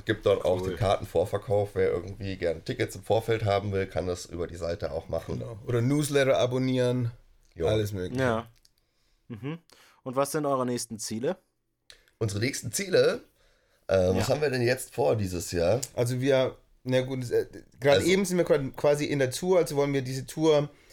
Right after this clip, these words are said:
Speaker 3: ähm, noch weiter ausbauen, die, die,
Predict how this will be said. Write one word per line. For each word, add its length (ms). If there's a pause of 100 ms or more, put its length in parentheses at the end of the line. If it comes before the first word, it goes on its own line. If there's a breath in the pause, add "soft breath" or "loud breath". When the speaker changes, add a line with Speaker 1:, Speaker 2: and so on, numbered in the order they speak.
(240 soft breath)
Speaker 3:
ähm, 420 (220)
noch 240
weiter 340
ausbauen, 640
die, 180
die, 160